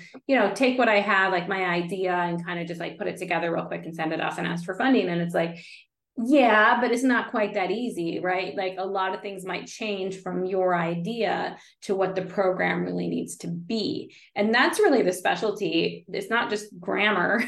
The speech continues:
<laughs> that grant writers bring to the table. It's about, it's really the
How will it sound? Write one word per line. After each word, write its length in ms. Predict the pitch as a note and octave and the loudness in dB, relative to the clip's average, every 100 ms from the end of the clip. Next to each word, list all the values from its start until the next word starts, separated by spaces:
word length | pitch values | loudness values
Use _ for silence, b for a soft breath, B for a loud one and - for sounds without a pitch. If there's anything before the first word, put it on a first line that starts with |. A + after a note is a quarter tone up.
| - | -6
<laughs> 140 | - | 0
that 180 | F4+ C4+ | 4 4
grant 260 | A#3+ B3+ C#4+ | 6 6 6
writers 260 | B3+ B3 B3 | 6 4 4
bring 220 | A3+ G#3+ | 2 0
to 80 | F#3 | 0
the 100 | F3+ | -2
table. 560 | - B3 B3 F3 - B B B - | -2 -2 -2 -4 -6 B B B -8
It's 200 | G#3+ G#3+ | -4 -4
about, 800 | F3 - - G#3 G3+ G3 F#3+ - - | -6 -6 0 2 4 4 2 -4 -6
it's 260 | G#3+ F#3 F3 | -4 -4 -4
really 300 | G3+ G#3+ F#3+ | -2 0 0
the 140 | - | -2